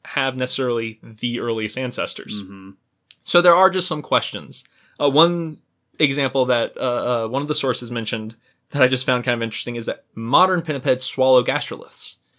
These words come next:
Speaker 2: Oh.
Speaker 1: swallow stones for their stomach, which can help with digesting food, but also help with ballast in the water. Uh, lots of aquatic animals do this. We've never found that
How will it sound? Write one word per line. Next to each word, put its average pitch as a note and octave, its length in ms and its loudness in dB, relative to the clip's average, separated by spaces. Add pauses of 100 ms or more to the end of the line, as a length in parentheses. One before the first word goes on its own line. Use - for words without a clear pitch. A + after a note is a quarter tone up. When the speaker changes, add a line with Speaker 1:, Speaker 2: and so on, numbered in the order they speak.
(140)
Speaker 2:
Oh. D4 160 -2
Speaker 1:
swallow C3 280 6
stones C#3+ 920 0
for C3 140 -4
their A#2+ 100 4
stomach, B2 480 -4 (520)
which C3+ 200 0
can A#2+ 120 0
help B2+ 180 2
with B2 200 0 (280)
digesting C3+ 580 2
food, C3+ 320 0
but C#3 100 4
also A#2 300 2
help A#2+ 220 -2
with G#2+ 180 -4
ballast A2 560 0
in C3+ 120 -6
the A#2 80 0
water. A2 420 0 (340)
Uh, A2 220 2
lots A2+ 280 2
of A#2 360 -2
aquatic A#2+ 380 2
animals A2 340 0
do A#2 160 -4
this. D3 340 -4 (280)
We've B2+ 200 2
never C#3 240 2
found C#3+ 280 0
that C3 240 -2